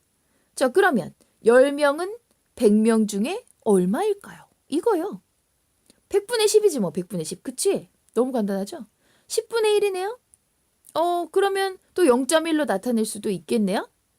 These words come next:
그쵸? 그래서 이겁니다. 상대 도수. 음, 상대 도수는 어떤 그 계급의 도수가 전체 중에 얼마나 차지하는지 전체 도수에 대한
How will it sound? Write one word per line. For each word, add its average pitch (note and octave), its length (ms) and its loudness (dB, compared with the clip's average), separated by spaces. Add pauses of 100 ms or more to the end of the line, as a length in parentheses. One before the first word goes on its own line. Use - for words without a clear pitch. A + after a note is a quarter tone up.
(460)
그쵸? F#4 480 0
그래서 C#4+ 600 -2 (200)
이겁니다. C4 720 -2 (400)
상대 E4 460 0
도수. A3 420 -4 (240)
음, G3 220 -4 (260)
상대 D4 320 -4
도수는 A#3+ 600 -4 (160)
어떤 C4 480 0
그 A3+ 260 -2
계급의 A3+ 720 -4 (120)
도수가 A#3+ 800 -4
전체 F#3 360 -4
중에 G#3 400 -4
얼마나 A3+ 460 -4
차지하는지 B3+ 880 -6 (240)
전체 G#3+ 480 0
도수에 D4 460 0
대한 G#3+ 500 -2